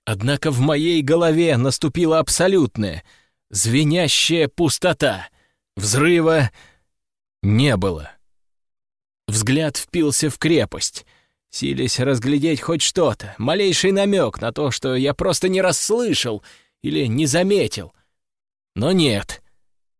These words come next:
Стены стояли на месте. Хаотичные огни всё так же плясали на их поверхности.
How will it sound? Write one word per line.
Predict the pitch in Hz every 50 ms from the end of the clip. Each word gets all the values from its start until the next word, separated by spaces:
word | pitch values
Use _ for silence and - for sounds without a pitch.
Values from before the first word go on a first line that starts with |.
| _ _ _ -
Стены | - - - 185 196 190 180 180 175 147 117
стояли | - - 180 170 170 180 180 170 170 170
на | 170 180
месте. | 175 170 160 123 98 - - - - - - _ _ _ _ _ _ _ _ _ _ -
Хаотичные | - 151 151 151 139 - 196 185 - - 156 165 170 165 160
огни | 151 139 160 196 190 165
всё | 135 - - 170 156
так | - - 190 196 190 185 143
же | 135 170 175
плясали | - - 185 170 - - 180 180 165 165
на | 170 175 170
их | 170 160 -
поверхности. | - 180 175 170 175 160 123 - - 104 98 98 - - - -